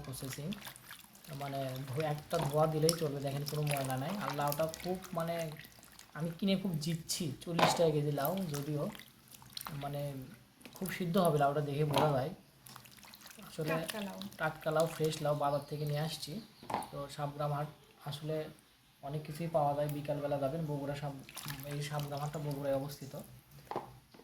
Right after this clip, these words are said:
Speaker 1: এই সাবগ্রাম হাটে বিকালবেলায় অনেকেই গাড়িস্থ লোক বাজার নিয়ে আসে, অনেক কম দামে পাওয়া যায় এবং টাটকা পাওয়া যায়। তো যাই হোক, আপনারা আমার ভিডিওটা দেখতে থাকবেন। আর ভিডিওটা যদি ভালো লাগে, অবশ্যই লাইক, শেয়ার, কমেন্ট করবেন, কারণ আপনাদের, আপনারা না থাকলে তো আমার ভিডিওটা করে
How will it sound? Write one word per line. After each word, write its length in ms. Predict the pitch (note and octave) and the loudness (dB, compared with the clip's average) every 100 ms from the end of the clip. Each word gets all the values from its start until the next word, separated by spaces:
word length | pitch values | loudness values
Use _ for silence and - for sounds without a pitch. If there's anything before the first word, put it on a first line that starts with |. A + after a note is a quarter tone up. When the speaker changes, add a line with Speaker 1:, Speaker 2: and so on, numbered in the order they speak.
| - - | -20 -10
Speaker 1:
এই 80 | D3 | -4
সাবগ্রাম 360 | D#3 D#3 D#3 | 0 2 2
হাটে 140 | D#3+ E3+ | 2 2
বিকালবেলায় 500 | D#3+ D#3+ D3+ D#3+ D#3+ | 4 4 6 6 8
অনেকেই 320 | D#3 D#3+ E3 | 6 2 2
গাড়িস্থ 380 | D3+ D3+ D#3 E3 | 2 0 -2 0
লোক 160 | D#3+ | 0
বাজার 300 | D3 C#3+ C#3+ | 2 2 0
নিয়ে 140 | C#3 C#3 | -2 -4
আসে, 260 | C3 D#3 A3+ - - | -4 -4 -4 -6 -4
অনেক 200 | D3 D3+ | -4 -2
কম 200 | E3 D3+ | 0 0
দামে 180 | C#3+ C#3 | 0 -2
পাওয়া 200 | C3+ C3+ | -2 -2
যায় 140 | C#3 D#3+ | 0 -2
এবং 160 | D3 D#3+ | -2 -2
টাটকা 300 | D3 - B2+ | -6 -4 -6
পাওয়া 280 | A#2+ A2+ | -4 -8
যায়। 140 | A2+ - B2+ B2+ D3 C#3 - - - - - - | -10 -14 -14 -14 -10 -12 -12 -14 -14 -16 -18 -14
তো 60 | C#3+ | -10
যাই 200 | C#3+ D#3 | -2 2
হোক, 160 | E3+ D#3 C#3 - - | 4 2 -6 -10 -8
আপনারা 400 | C#3+ D#3 D3 D#3+ | -6 -2 0 0
আমার 180 | D#3 D#3 | 2 0
ভিডিওটা 340 | C#3+ D3 D3 | -2 -4 -2
দেখতে 260 | C#3 C#3 D#3 | -2 -4 -4
থাকবেন। 360 | D3+ C#3+ D#3 | -4 -4 -4
আর 80 | D3 | -4
ভিডিওটা 380 | C#3 D3 D3 D3 | -4 -4 -4 -4
যদি 160 | D3 D3 | -2 -2
ভালো 300 | D3+ D3 C#3 | 0 0 0
লাগে, 200 | C#3+ C#3+ | 0 0
অবশ্যই 320 | C#3+ D3 D#3 | -2 -2 -2
লাইক, 260 | C#3+ C#3+ C#3+ | -2 -2 -2
শেয়ার, 180 | D3 D3 | -2 -2
কমেন্ট 280 | C#3 C#3 D3+ | -4 -4 -4
করবেন, 320 | C#3 C3+ D#3 A3+ - - D3 C#3+ - - | -4 -4 -2 -2 -4 -12 -10 -10 -12 -16
কারণ 160 | D3 D3 | -12 -8
আপনাদের, 420 | D3 D#3 D3 E3 D#3+ - - D3 | -8 -8 -4 -4 -4 -12 -16 -16
আপনারা 280 | D3+ D#3 | -8 -4
না 120 | D#3+ D#3+ | -2 -2
থাকলে 260 | D#3 D#3 | -4 -12
তো 120 | D3 | -10
আমার 160 | D3 D3 | -8 -8
ভিডিওটা 360 | C3 C#3+ C#3 C#3+ | -8 -8 -8 -8
করে 200 | C#3+ | -10